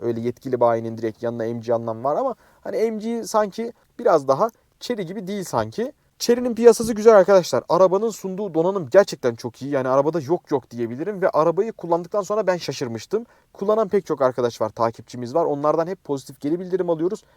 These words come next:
Tek dezavantajı yakıtı. Yakıtı şehir içerisinde on litreyi bulursunuz. Rahat on litreyi bulursunuz.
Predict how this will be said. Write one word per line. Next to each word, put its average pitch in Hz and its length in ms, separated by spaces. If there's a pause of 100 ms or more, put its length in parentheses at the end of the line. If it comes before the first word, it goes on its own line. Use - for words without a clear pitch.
(140)
Tek - 240
dezavantajı 135 640
yakıtı. 160 420 (280)
Yakıtı 170 360
şehir 175 240
içerisinde 120 360
on 165 240
litreyi 143 320
bulursunuz. - 560
Rahat 131 220
on 110 140
litreyi 101 300
bulursunuz. 104 420